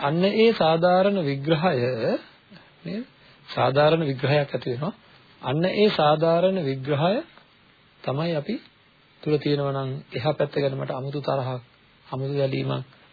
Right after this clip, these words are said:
එහා පැත්තේ සිතුවිලි ගැන බලාපොරොත්තුවක්, ඒ මොකක්වත් ඇති කරගන්න බෑ.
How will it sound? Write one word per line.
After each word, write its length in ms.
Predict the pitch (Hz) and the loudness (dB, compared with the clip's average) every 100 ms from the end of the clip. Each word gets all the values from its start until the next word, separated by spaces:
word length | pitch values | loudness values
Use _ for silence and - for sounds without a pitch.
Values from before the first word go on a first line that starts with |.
| _ - | _ -8
එහා 200 | 120 143 | -2 0
පැත්තේ 280 | 151 143 135 | 0 -4 -8
සිතුවිලි 340 | 131 151 143 | -6 -4 0
ගැන 160 | 139 139 | 0 0
බලාපොරොත්තුවක්, 880 | 123 135 156 170 160 - 151 139 - _ _ _ | 2 2 4 4 2 2 2 2 -2 _ _ _
ඒ 100 | - | -8
මොකක්වත් 440 | 143 131 170 170 - | -6 -4 -6 -8 -8
ඇති 260 | 190 170 | -8 -8
කරගන්න 300 | 151 139 131 | -10 -12 -14
බෑ. 200 | 170 - | -18 -20